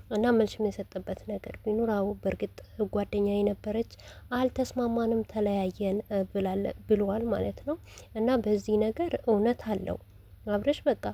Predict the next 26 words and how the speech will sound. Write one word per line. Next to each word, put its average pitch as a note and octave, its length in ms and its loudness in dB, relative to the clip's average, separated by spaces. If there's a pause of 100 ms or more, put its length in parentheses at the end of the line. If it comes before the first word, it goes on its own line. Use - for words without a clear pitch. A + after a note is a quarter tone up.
(140)
እውነቱ D4+ 340 6 (100)
ትክክለኛው G#3 720 2
ነው። A3 140 -6
ማንም A3+ 340 6
ሰው B3 200 2
ያፈቅራል፣ A3+ 600 0 (320)
ከተስማማው B3 680 2 (360)
ህይወቱን A#3 420 4
ይቀጥላል፣ A#3 540 -4
ካልተስማማው A#3 540 -4 (460)
ደግሞ C4+ 180 4 (460)
ይለያያል። A3+ 640 4 (200)
በአብርሽ G3+ 440 -2
አልተጀመረም G3 800 -4
ማለት F#3+ 320 -6
ነው። D#4+ 140 0 (420)
እና A3+ 220 0
ሲቀጥል G#3 520 -6
ደግሞ፣ A3 260 0 (420)
እ፣ A#3 220 4
ትላንትና A3+ 520 4 (100)
እሷ G#3 200 -4 (500)
አብርሽ A3+ 340 2
መልስ A3+ 260 -2
ይስጥበት G3+ 520 -8
ብላ F3+ 160 -2